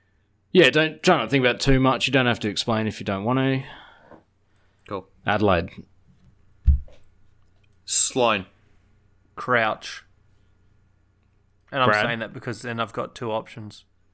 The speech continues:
Speaker 1: <laughs> I knew it. I knew it.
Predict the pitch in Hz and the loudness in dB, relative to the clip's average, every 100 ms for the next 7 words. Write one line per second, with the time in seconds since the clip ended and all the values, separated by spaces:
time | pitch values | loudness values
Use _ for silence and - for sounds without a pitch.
0 | _ - - 185 139 135 - 131 147 - | _ 2 4 4 2 -4 -6 -8 -10 -12
1 | - - - - 147 - 202 202 - 98 | -16 -16 -12 -6 -4 -2 0 0 -2 -4
2 | 101 98 101 - - - - - 107 104 | -4 -4 -4 -6 -12 -14 -14 -10 -6 -4
3 | 104 95 - | -2 -4 -6